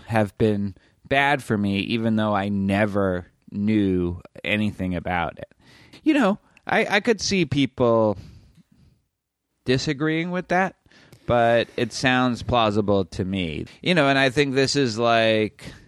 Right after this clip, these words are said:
this animates a lot of science fiction. Well, what if we're puppets in some, like, experiment that aliens are running, and we're just running out little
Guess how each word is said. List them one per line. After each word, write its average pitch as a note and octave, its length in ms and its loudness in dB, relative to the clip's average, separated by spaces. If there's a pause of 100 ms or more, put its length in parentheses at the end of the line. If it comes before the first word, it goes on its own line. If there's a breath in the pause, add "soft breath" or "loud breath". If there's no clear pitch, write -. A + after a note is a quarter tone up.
(1120 loud breath)
this C3+ 160 0
animates C3+ 460 2
a A2+ 80 2
lot A2 160 4
of G#2 100 2
science G2 360 -2
fiction. F#2+ 520 -2
Well, F2 240 -2
what G2 180 0
if - 180 -2
we're G2 220 2
puppets G2 680 -2
in F#2 300 -2
some, F2+ 460 -2
like, F2+ 600 -4 (480 loud breath)
experiment A2+ 840 -2
that F#2 500 0
aliens A2+ 520 0
are F#2+ 180 -2
running, F2+ 500 -4
and F2 340 -6
we're F2 160 0
just F#2 460 -4
running G#2 480 -2
out G#2 300 -2
little G#2+ 480 4